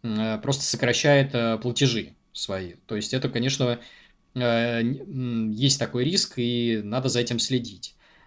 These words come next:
И ещё один риск — это, э, каннибализация. То есть вы видите, да, как себя пятёрочки щас ведут, агрессивные, а, по-, как сказать, э, э, то есть р-, здание ради здания. Иногда бывает, что на улице там две или три пятёрочки стоят, э, в,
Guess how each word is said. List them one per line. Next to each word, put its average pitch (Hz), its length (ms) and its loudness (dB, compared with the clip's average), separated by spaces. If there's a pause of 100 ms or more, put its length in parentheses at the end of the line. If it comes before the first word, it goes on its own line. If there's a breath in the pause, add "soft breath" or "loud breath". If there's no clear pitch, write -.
(180 soft breath)
И 113 80 -4
ещё 139 380 4
один 135 240 6
риск — 190 340 2
это, 139 800 4 (160)
э, 127 280 0
каннибализация. 139 840 6
То - 60 -12
есть - 140 -6
вы 117 100 -2
видите, 131 300 0
да, 151 100 -2
как 135 160 -2
себя 104 160 -4
пятёрочки 110 480 -2
щас 104 240 -6
ведут, 127 300 0
агрессивные, 110 720 0 (400 soft breath)
а, 110 180 -4
по-, 110 680 -2
как - 80 -12
сказать, 98 420 -6
э, 107 240 -6 (300)
э, 123 220 -14
то - 80 -6
есть - 200 -2
р-, 160 160 -6 (320 soft breath)
здание 151 400 10
ради 143 200 8
здания. 113 580 6 (100)
Иногда 127 340 4
бывает, 127 300 4
что - 160 -6
на 120 120 0
улице 139 580 4 (400 loud breath)
там 101 180 -6
две 143 280 4
или 120 120 4
три 135 240 0
пятёрочки 127 500 0
стоят, 147 420 2
э, 113 100 2
в, 104 80 -6